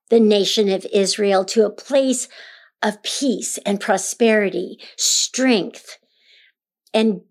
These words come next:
David had wanted to build the temple to the Lord, but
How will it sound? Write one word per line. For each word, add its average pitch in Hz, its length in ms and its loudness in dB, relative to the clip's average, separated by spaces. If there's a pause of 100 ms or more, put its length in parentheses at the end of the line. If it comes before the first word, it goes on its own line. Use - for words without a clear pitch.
(220)
David 262 400 2
had 196 160 -6
wanted 247 640 0
to 196 80 -2
build 220 380 2
the 214 80 4
temple - 720 -6 (360)
to 247 140 2
the 202 140 0
Lord, 196 520 -2 (340)
but 220 420 2